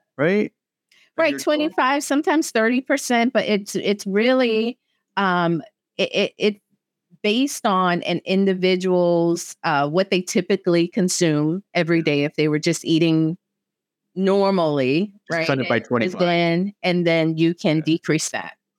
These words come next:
Speaker 1: Yeah, I know that's, and that's tough for some people. That, so there's, I, I think there's other questions about, is it twenty, can you get some of the same benefits at twenty percent? You know, so there's still questions
Speaker 2: There
Speaker 1: about
Speaker 2: are,
Speaker 1: calorie
Speaker 2: but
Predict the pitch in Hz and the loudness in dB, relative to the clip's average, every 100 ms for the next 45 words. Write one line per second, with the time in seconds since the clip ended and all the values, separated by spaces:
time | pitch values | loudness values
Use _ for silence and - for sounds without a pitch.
0 | _ _ 160 175 170 170 196 175 180 190 | _ _ 0 2 2 2 2 2 0 -2
1 | 180 220 - 233 254 180 - 151 151 175 | -2 -2 -2 -2 0 0 0 0 0 -2
2 | 123 120 123 143 143 131 - 135 120 135 | 0 0 0 2 2 0 -2 -4 -2 -2
3 | 170 151 131 - 135 131 120 135 131 127 | -2 -2 -2 -2 0 0 0 -2 0 -2
4 | 113 113 117 110 - _ - 151 151 165 | -2 0 0 -2 -8 _ -2 0 2 -2
5 | - 156 165 - 156 160 165 - - 147 | -2 -2 0 0 0 2 0 -2 0 0
6 | 151 151 151 151 135 147 147 156 147 147 | 0 0 0 2 2 0 0 -2 0 -2
7 | 139 _ _ 160 170 143 104 - 87 73 | -2 _ _ -2 0 0 -2 -4 -4 -4
8 | 101 113 - _ - 170 160 - 226 - | -2 -2 -4 _ -2 0 0 0 -2 -2
9 | 170 - - - - - - _ _ _ | -4 -4 -8 -16 -12 -12 -12 _ _ _
10 | _ _ - - - 214 240 - 208 240 | _ _ -20 -20 -8 -2 0 0 0 0
11 | 208 202 | 0 -2